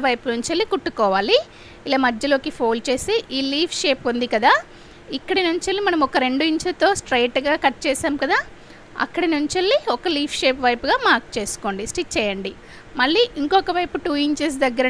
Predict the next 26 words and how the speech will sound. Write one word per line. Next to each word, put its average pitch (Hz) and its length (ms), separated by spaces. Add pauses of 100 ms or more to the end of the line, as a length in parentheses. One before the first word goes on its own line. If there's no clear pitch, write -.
నుంచి 262 200
వెళ్ళి 480 160 (320)
ఇంకొక 415 340
వైపుకు 226 300
స్టిచ్ - 280
చేయండి. 202 400 (400)
ఇదే 339 140 (100)
కటింగ్ 277 320
నేను 247 260
ఇప్పుడు - 240
క్లాత్ 233 260
పైన 247 240
చూపిస్తున్నాను. 208 680 (680)
ఫోల్డింగ్స్ 277 520 (160)
ఉన్న 233 260
వైపు 233 280
నుంచి 240 240
వెళ్ళి 349 180 (560)
రెండు 240 300
ఇంచుల 277 280
దగ్గరికి 262 320
ఒక 240 120 (120)
మార్క్ 190 240 (120)
చేసి, 269 300 (600)
అలాగే 254 320
ఇటు 247 140